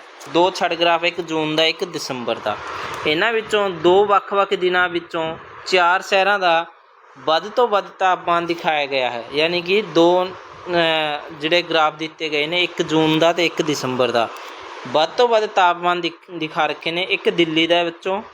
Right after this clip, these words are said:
ਸ਼ਿਮਲਾ ਦਾ ਤੇ ਬੈਂਗਲੁਰੂ ਦਾ ਤੇ ਜੈਸਲਮੇਰ ਦਾ, ਇਸੇ ਤਰ੍ਹਾਂ ਦਸੰਬਰ 'ਚ ਹੈ। ਠੀਕ ਹੈ, ਚਲੋ ਇੱਕ ਜੂਨ ਨੂੰ ਕਿਹੜਾ ਸ਼ਹਿਰ ਸਭ ਤੋਂ ਵੱਧ ਗਰਮ ਹੈ? ਦੇਖੋ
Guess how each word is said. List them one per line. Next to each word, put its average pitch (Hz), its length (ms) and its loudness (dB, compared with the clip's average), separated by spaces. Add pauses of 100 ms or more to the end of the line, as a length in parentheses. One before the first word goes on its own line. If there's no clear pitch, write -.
(560)
ਸ਼ਿਮਲਾ 175 420 2
ਦਾ 190 260 0 (440)
ਤੇ 180 380 0
ਬੈਂਗਲੁਰੂ 175 760 -2
ਦਾ 190 320 0 (160)
ਤੇ 175 240 -2 (400)
ਜੈਸਲਮੇਰ 135 600 -4
ਦਾ, 123 140 0
ਇਸੇ 156 220 0
ਤਰ੍ਹਾਂ 202 300 -2 (480)
ਦਸੰਬਰ 127 420 -4
'ਚ - 180 -16
ਹੈ। - 200 -12 (420)
ਠੀਕ 185 220 0
ਹੈ, 240 100 -2 (380)
ਚਲੋ 113 160 0 (840)
ਇੱਕ 196 200 0
ਜੂਨ 247 260 2
ਨੂੰ 233 140 2
ਕਿਹੜਾ 208 320 0
ਸ਼ਹਿਰ 208 280 0
ਸਭ 175 220 -2
ਤੋਂ 220 220 -4
ਵੱਧ 185 220 2
ਗਰਮ 170 360 0
ਹੈ? 165 60 -2
ਦੇਖੋ 165 380 -4